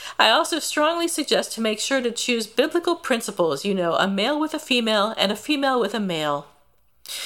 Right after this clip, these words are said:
The superintendent of the school provided a statement noting that the school would not be making further statements at this time, claiming the speech was not reviewed by anyone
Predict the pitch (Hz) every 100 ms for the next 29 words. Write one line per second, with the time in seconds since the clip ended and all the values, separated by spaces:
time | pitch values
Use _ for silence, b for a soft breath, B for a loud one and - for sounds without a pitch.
0 | B B - 208 220 - 302 285 277 254
1 | 240 220 - - 294 285 233 214 208 202
2 | 202 - 254 226 196 185 185 175 165 -
3 | - - 175 165 156 143 160 160 160 156
4 | - 170 160 - 165 160 160 - 156 -
5 | - 269 254 277 B B B - 220 180
6 | 180 165 - 226 220 214 196 196 165 180
7 | 196 196 180 - 196 190 185 175